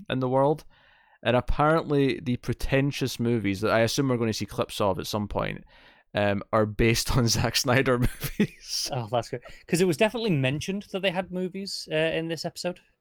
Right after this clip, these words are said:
Speaker 1: Yeah, I said that.
Speaker 2: Yeah, yeah, uh, but we haven't s-, like I say, we haven't seen them, so now I'm excited.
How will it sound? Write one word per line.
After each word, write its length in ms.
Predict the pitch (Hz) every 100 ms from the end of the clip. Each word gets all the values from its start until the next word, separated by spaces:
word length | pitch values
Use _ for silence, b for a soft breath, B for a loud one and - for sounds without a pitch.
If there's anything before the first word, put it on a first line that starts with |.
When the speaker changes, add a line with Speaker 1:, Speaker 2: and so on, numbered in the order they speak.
| _ _ _ -
Speaker 1:
Yeah, 180 | 151 180
I 40 |
said 180 | - 160
that. 140 | - - _ _ _ _
Speaker 2:
Yeah, 400 | 160 135 117 107
yeah, 140 | 127 120
uh, 40 |
but 180 | 113 139
we 100 | 139
haven't 120 | 156
s-, 200 | 151 -
like 100 | -
I 20 | 127
say, 140 | 123
we 60 | 120
haven't 160 | 135
seen 340 | 120 - 120 107
them, 160 | 101 98
so 400 | - 110 107 104 _ _ _ _ _ -
now 180 | 127 139
I'm 100 | 135
excited. 500 | 127 - 113 107